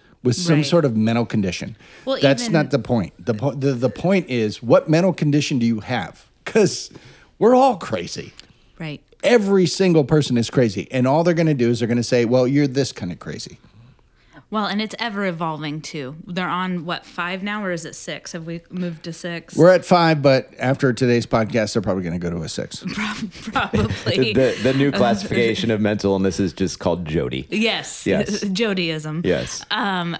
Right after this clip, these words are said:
Speaker 2: but no, they're ever evolving. So, like, for example, in some of the early versions of that manual, homosexuality was a mental illness that was in there. So
Speaker 3: Right.
Speaker 2: it's like there, it, it, social, social times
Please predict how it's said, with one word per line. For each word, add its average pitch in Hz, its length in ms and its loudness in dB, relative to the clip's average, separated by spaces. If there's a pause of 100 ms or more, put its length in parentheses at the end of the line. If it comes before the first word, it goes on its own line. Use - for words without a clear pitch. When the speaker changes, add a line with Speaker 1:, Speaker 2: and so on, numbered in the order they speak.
Speaker 2:
but 190 220 -4
no, 233 320 -2
they're 202 220 -4
ever 247 260 -4
evolving. 190 440 -4
So, 185 200 -8
like, 170 180 -6
for - 140 -8
example, 185 480 -6
in 170 280 -6
some 196 200 -6
of 165 60 -8
the 160 100 -6
early 185 380 -4
versions 170 520 -6
of 165 240 -8
that 156 220 -8
manual, 156 720 -8 (400)
homosexuality 170 1080 -6
was 156 360 -6
a 156 100 -8
mental 135 380 -10
illness - 460 -14
that - 140 -18
was 156 160 -12
in 135 200 -8
there. 101 240 -12
So 160 200 -6
Speaker 3:
Right. 160 100 0
Speaker 2:
it's 156 60 -4
like 165 240 -10
there, 175 240 -6
it, 180 180 -10 (120)
it, - 380 -18
social, 175 720 -6 (760)
social 190 1000 -4
times 180 760 -6